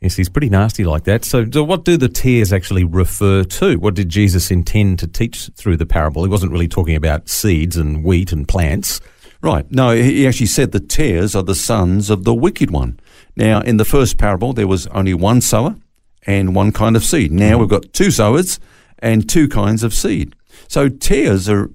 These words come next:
Speaker 2: if you like, counterfeit Christians, look-alike Christians. Um, we know that there are false apostles, false prophets, and false teachers. The Bible speaks about that, but it also speaks about false brethren. So,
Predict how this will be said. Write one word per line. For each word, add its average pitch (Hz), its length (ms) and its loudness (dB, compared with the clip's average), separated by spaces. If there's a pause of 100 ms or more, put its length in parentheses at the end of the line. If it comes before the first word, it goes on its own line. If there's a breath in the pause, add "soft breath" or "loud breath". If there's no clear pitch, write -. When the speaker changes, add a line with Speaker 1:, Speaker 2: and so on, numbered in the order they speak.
Speaker 2:
if 107 100 -4
you 95 120 0
like, 113 240 -4
counterfeit 120 560 0
Christians, - 640 -4
look-alike 135 560 -2 (240 soft breath)
Christians. - 560 -2 (420 soft breath)
Um, 98 400 0
we 104 140 2
know 107 180 4
that 92 160 0
there 95 100 2
are 85 60 2
false - 300 -2
apostles, - 440 0
false 110 360 2 (240)
prophets, - 340 0
and 85 100 -2
false 110 200 0
teachers. 127 400 -2
The 92 60 -4
Bible 101 360 -2 (240 loud breath)
speaks - 300 -4
about 107 240 -2
that, 131 160 -2
but 135 100 -2
it 123 80 0
also 160 320 0
speaks 98 320 -2
about - 240 -2
false - 400 -2
brethren. 175 720 -4 (420 soft breath)
So, 135 320 0